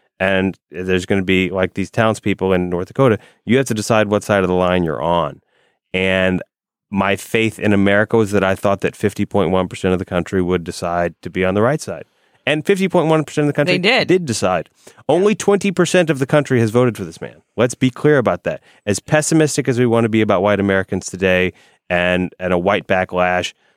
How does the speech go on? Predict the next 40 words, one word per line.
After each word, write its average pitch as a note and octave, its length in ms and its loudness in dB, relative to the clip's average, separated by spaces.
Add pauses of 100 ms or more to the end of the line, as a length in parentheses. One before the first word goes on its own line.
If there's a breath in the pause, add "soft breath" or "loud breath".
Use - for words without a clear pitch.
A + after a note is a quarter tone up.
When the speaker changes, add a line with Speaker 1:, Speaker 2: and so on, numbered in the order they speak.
(120)
Speaker 1:
in G2+ 160 -4
every C#3 540 2
good A2+ 220 0
horror A2+ 300 2
Speaker 2:
Wait, F2 140 0
Speaker 1:
movie E2 340 -4
Speaker 2:
are F#3 80 -2
you G3+ 140 -2
saying A3+ 200 0
twenty A3 240 0
percent F#3+ 320 2
Speaker 1:
Wait F3+ 180 -2
a - 60 -4
Speaker 2:
of, F3+ 60 -2
of, - 80 -6
of F3+ 120 -4
the F3 100 -2
voting, F3+ 600 0 (120)
uh, E3 120 -6 (180)
of D#3+ 140 -10
the D#3+ 160 -4
people F3 260 -2
of E3 40 6
Speaker 1:
Twenty-five F3+ 480 2
percent E3+ 340 4
Speaker 2:
voting C#3+ 40 2
Speaker 1:
of B2 60 -2
re-, D3 100 4
Speaker 2:
age? E3 340 -4
Speaker 1:
twenty-five D#3+ 420 2
percent D3 260 0
of A2 80 -2
registered A#2 420 0
voters F#2+ 520 0 (340)
voted G#2 300 2
for F#2+ 140 -2
him, F2+ 220 0 (220 soft breath)
which G#2 180 0
only C#3 220 4
represents A#2 720 0